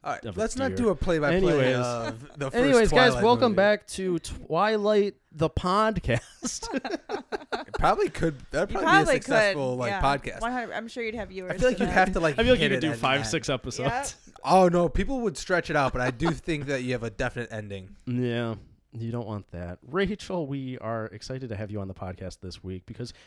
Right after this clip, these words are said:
Speaker 2: you are a
Speaker 3: Yes.
Speaker 2: nurse.
Speaker 3: Oh,
Speaker 2: So
Speaker 3: yes.
Speaker 2: talking about the lockdown stuff and all that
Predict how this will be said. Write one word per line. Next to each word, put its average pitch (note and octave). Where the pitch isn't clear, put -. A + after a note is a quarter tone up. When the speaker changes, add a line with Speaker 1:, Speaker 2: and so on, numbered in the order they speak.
Speaker 2:
you C#3+
are G3
a F#3+
Speaker 3:
Yes. C3+
Speaker 2:
nurse. F#3+
Speaker 3:
Oh, -
Speaker 2:
So C3
Speaker 3:
yes. -
Speaker 2:
talking D#3
about D3
the B2
lockdown C#3
stuff C3
and A#2
all C#3
that C3+